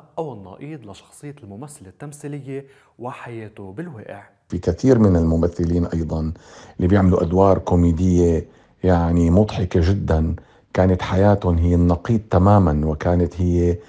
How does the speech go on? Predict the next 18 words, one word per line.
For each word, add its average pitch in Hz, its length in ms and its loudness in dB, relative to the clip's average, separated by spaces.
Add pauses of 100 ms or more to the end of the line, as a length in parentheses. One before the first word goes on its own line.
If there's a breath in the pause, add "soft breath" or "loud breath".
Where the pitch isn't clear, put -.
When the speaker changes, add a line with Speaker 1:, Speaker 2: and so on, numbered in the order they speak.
(420 loud breath)
Speaker 2:
قمة 156 420 6 (360)
المأساة 90 800 2
أحيانا 80 480 -4
حياتهم. 80 580 -4 (520 loud breath)
يعني 82 840 0
أنا 87 120 0
بشوف 104 340 -2
النقيض 92 520 2
الحالة. 80 420 -4
يعني، 73 360 -6 (540 soft breath)
يعني 82 280 0
في 87 220 -4
كتير 107 380 2
من 87 140 2
الأمثلة 80 580 -2
عن 80 140 -2
ممثلين 82 600 -2
كوميديين 85 840 2